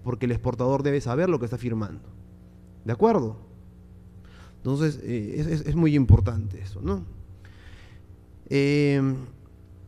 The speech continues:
la finalidad del operador logístico,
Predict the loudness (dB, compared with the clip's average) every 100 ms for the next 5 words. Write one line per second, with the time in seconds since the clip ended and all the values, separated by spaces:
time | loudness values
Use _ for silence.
0 | -16 0 0 0 -2 -2 0 0 2 2
1 | 2 2 2 4 8 8 8 4 2 2
2 | -2 -4 -4 -2 -2